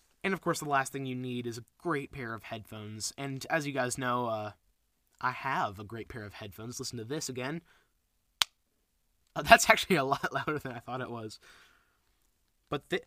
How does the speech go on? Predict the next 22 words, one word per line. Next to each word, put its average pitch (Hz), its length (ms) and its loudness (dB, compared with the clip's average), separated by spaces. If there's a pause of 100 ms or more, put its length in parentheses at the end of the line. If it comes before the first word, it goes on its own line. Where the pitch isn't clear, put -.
(380)
I 160 60 -2
mean, 180 140 0
my 139 120 2
setup 139 320 -4
is 104 100 -8
just - 300 -10
generally 123 340 -6
blue 110 220 -8
themed. 92 360 -14
If - 120 -20
I, 143 240 -6
if - 140 -6
I 156 80 -2
move 147 280 -6
all 123 200 -6
of 117 60 -10
this 117 100 -8
stuff - 280 -8
over 120 360 -6
and 110 120 -10
put - 220 -8
my 117 300 -8